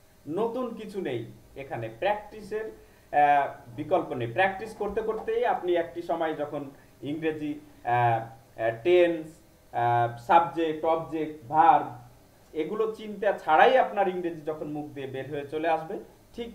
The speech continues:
তখনই আপনার প্রয়োজন হবে grammatical terms। Then I will teach you, আহ, by turn other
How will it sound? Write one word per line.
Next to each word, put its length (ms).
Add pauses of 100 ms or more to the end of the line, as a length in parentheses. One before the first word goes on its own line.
তখনই 440
আপনার 300 (100)
প্রয়োজন 360
হবে 220 (120)
grammatical 720
terms। 460
Then 240
I 120
will 240
teach 280
you, 120 (380)
আহ, 320
by 120 (160)
turn 200 (580)
other 200